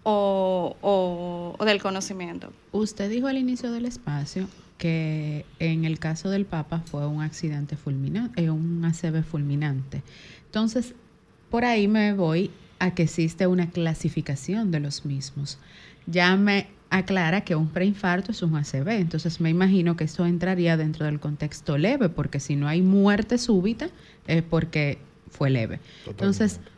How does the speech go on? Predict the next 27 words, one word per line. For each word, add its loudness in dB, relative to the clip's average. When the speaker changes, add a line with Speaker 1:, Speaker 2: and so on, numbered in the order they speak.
Speaker 2:
¿cuál 6
es 4
la 2
clasificación -4
de -8
la -2
Speaker 1:
Entonces, -8
Speaker 2:
accidente -2
cerebral? -6
Speaker 1:
realmente 4
hay 4
una 2
clasificación -2
grande, -2
pero 6
se 0
clasifican 2
dependiendo 2
de -4
si -4
es -4
un -2
trombo 2
o 2
si -4
es -4
sangre. -2